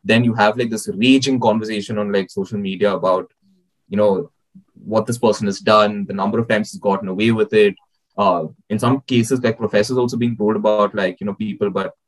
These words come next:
uh, you know, them, they're not really being in a position to do anything about it. All of that. Um, so while I was in it, I was like, "This is, this is really, you know, uh, I'm just happy that right now things are being shaken." And I think that's what, and that's what, that's why cancel culture just became,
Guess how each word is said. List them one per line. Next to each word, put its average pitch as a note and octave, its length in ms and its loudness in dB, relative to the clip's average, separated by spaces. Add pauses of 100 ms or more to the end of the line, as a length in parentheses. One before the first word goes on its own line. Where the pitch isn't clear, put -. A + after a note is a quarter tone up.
uh, F2 240 0 (260)
you A2 80 -4
know, A2 80 2
them, G#2+ 260 0
they're A2 160 0
not A#2 240 0
really A2+ 180 -2
being G#2+ 160 -6
in G#2+ 60 -8
a G#2 40 -14
position G2 380 -6
to G#2 80 -6
do G#2 200 -2
anything G#2 280 -2
about F2+ 320 -2
it. F#2 120 -6 (380)
All B2 180 4
of C3 100 0
that. G#2+ 220 4 (720)
Um, A#2+ 440 0
so D3+ 240 2
while B2 320 2
I F3+ 60 6
was F#3 200 2 (140)
in B2+ 180 0
it, G3+ 160 -4
I C3 60 2
was B2 180 -2
like, C3 220 -4
"This A#2 140 -12
is, A#2 340 -6
this A2+ 120 -14
is A#2 140 -6
really, G#2+ 280 4
you G#2+ 280 -2
know, C3 320 -4
uh, F#2 260 0 (160)
I'm G#2+ 140 0
just B2+ 180 -2
happy B2 300 2
that A#2+ 240 0 (400)
right G2+ 240 2
now A#2+ 360 -2 (120)
things A#2 220 -2
are B2 40 0
being A2+ 180 0
shaken." F2+ 540 -4 (140)
And G#2+ 80 2
I G#2 40 2
think B2 160 -2
that's G2+ 200 -2
what, A#2+ 200 2 (420)
and G#2+ 100 0
that's G#2+ 200 2
what, B2 180 2 (160)
that's G#2 180 -4
why C3 120 2
cancel A#2 340 -2
culture G#2+ 260 -2
just A2+ 220 -8
became, A2 520 -2